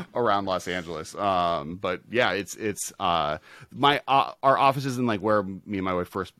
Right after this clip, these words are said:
lived, uh, when we first, uh, moved in together is in an area called Sawtelle Japantown, and it's, like, a little small version of Little Tokyo on the west side of L A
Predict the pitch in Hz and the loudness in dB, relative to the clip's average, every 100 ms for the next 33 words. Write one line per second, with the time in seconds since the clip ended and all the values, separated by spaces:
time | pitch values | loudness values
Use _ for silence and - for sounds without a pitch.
0 | - 90 85 78 - 62 80 85 80 76 | -16 -6 -4 -4 -10 -6 -4 -4 -8 -6
1 | 87 78 - - 82 78 73 69 64 - | -6 -8 -16 -10 -4 -2 -2 -4 -6 -8
2 | 92 82 82 80 78 78 80 87 90 78 | -8 -6 -8 -6 -6 -4 -6 -4 -6 -8
3 | - 90 87 87 90 85 - 90 85 73 | -10 -6 -4 -4 -4 -4 -4 -2 -2 -4
4 | - 92 - 101 90 78 - 76 78 78 | -6 -4 -4 -4 -6 -8 -12 -12 -10 -10
5 | 71 69 78 76 - 85 80 87 90 107 | -10 -10 -10 -12 -6 -6 -6 -8 -4 -2
6 | 104 95 113 95 92 92 90 - - - | -2 -4 -4 0 2 2 0 -2 -20 -20
7 | - _ 104 92 107 110 104 110 110 113 | -20 _ -18 -14 -4 -2 -2 -4 -4 -2
8 | 117 117 127 120 123 101 85 87 95 90 | -4 -2 -2 0 -2 -2 -2 -2 -2 -2
9 | 87 80 82 90 107 | -2 -2 -2 -2 -2